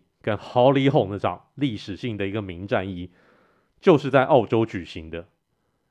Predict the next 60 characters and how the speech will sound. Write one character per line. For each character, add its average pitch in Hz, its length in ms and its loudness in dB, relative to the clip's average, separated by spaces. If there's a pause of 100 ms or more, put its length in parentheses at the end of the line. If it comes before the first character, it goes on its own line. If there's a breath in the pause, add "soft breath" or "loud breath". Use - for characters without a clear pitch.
(100)
也 - 100 -20
不 131 80 -6
讲， 80 280 -12
大 110 100 -4
家 107 120 -2
可 98 100 -6
能 90 280 -8
已 113 140 -14
经， 113 240 -6
已 113 100 -14
经 113 140 -6
忘 117 160 0
记 104 100 -4
这 101 80 -4
件 95 140 -4
事 95 160 -12
情 85 160 -14
了 82 80 -12
哈。 82 180 -10 (400 soft breath)
那 127 140 0
场 110 160 -2
比 98 100 -10
赛 107 160 -2
就 107 240 0
是 92 220 -10
在 101 200 -4
澳 110 200 -2
洲 95 200 -6
所 87 200 -8
举 90 180 -14
行 85 280 -18
的。 82 180 -16 (500 soft breath)
然 113 120 -6
后 147 80 0
我 104 160 -2
另 147 160 -4
外 143 120 2
再 143 180 0
讲 87 240 -6
一 95 40 -12
下 117 280 0
U 139 180 -2
F 120 100 -2
C 135 120 -6
二 156 120 -2
二 135 320 0
一 139 240 -10 (400)
那 135 100 -4
场 120 160 -2
比 98 100 -10
赛 120 180 -2
呢， 104 240 -2
是 120 340 0
原 160 260 0
本 147 200 0 (180)
又 196 240 4
是 131 280 -2
Whittaker 143 500 0
要 110 140 4
打， - 260 -10